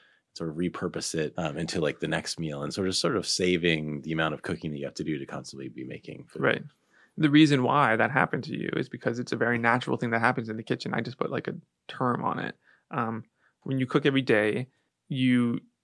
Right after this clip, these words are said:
Speaker 2: get into a cooking cycle, and one meal just always kind of informs the next, because that's the economy of, of, of home cooking. So if I have a, some, you know, steamed potatoes left over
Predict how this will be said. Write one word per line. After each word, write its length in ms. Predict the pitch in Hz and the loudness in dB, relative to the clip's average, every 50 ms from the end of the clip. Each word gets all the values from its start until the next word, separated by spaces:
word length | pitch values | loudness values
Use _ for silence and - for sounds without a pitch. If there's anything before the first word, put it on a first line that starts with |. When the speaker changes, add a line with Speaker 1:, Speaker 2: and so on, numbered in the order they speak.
| _ _ _ _ - 131 - _ | _ _ _ _ -16 -16 -4 _
Speaker 2:
get 220 | - 135 131 - | 4 4 6 4
into 600 | 135 123 117 - - 123 113 117 123 - - - _ _ _ _ _ _ _ _ | 2 -2 -2 0 0 0 0 0 -2 -4 -6 -8 _ _ _ _ _ _ _ _
a 340 | - - - - - - 117 | -2 0 0 0 0 -2 -6
cooking 320 | 117 - - - - - - | -6 -6 -8 -6 -6 -8 -6
cycle, 460 | - - - - - - - - - - | -4 -4 -4 -2 -2 -2 -2 -2 -4 -4
and 180 | - 117 113 135 | -4 -6 -6 -4
one 460 | 135 - 117 113 113 113 113 113 - | -4 -2 -2 -2 -2 -2 -4 -6 -6
meal 380 | - 117 110 107 110 107 120 - _ _ _ _ _ _ _ | -4 -4 -2 -2 -2 -4 -6 -10 _ _ _ _ _ _ _
just 140 | - 165 143 | -4 2 4
always 440 | 139 143 147 151 151 143 135 123 - | 6 8 8 8 8 6 4 2 0
kind 180 | - 127 123 | -2 -2 0
of 140 | 117 107 - - _ _ _ _ _ _ _ - | 0 -2 -6 -12 _ _ _ _ _ _ _ -4
informs 500 | 135 123 - - 123 113 113 113 113 - | -4 -4 -2 0 2 2 2 0 -2 -4
the 100 | - 120 | -4 -4
next, 480 | 110 104 - - - - - - - - _ _ _ _ _ | -2 -2 -4 -4 -6 -10 -14 -16 -18 -20 _ _ _ _ _
because 440 | _ 202 190 226 196 185 170 - - - _ _ _ _ _ | _ 6 8 8 8 8 4 -2 -6 -12 _ _ _ _ _
that's 280 | - 156 156 - - 156 180 - _ _ _ | 4 4 4 4 -4 -12 -14 -14 _ _ _
the 320 | - - - - 143 143 | -14 -12 -4 0 2 2
economy 540 | 143 135 - 151 165 160 131 123 117 120 120 | 2 2 4 4 4 4 4 2 2 0 2
of, 260 | - - 117 120 123 - - | 2 0 0 -2 -4 -2 0
of, 280 | 139 123 120 131 165 - _ - | 0 0 0 -4 -8 -14 _ -4
of 140 | 151 139 - | -4 -2 -2
home 180 | 127 120 123 | -2 -4 -2
cooking. 340 | 120 - 131 - - - 127 | -2 -2 -4 -2 -4 -6 -6
So 280 | - - 131 127 123 120 | -2 0 2 2 2 2
if 120 | 120 - | 0 0
I 60 | - | -2
have 220 | 120 113 117 123 117 | -2 -2 -2 2 2
a, 80 | 120 117 - - - - - - 143 | 2 0 0 -6 -16 -18 -16 -14 -14
some, 340 | - - - 117 120 117 123 - _ - _ _ _ - | -10 -4 -2 -2 -2 -2 -4 -10 _ -20 _ _ _ -4
you 80 | 127 | -2
know, 320 | 120 117 113 113 113 - - - | 0 0 0 0 -2 -4 -8 -10
steamed 380 | - - - - 127 131 127 120 | -14 -12 -2 0 2 2 2 2
potatoes 420 | 131 - 123 120 113 127 117 - | 4 4 6 6 6 6 6 6
left 200 | 123 117 113 - | 4 4 4 4
over 500 | 110 113 120 113 120 117 120 123 131 127 | 2 2 4 2 2 4 4 2 2 -2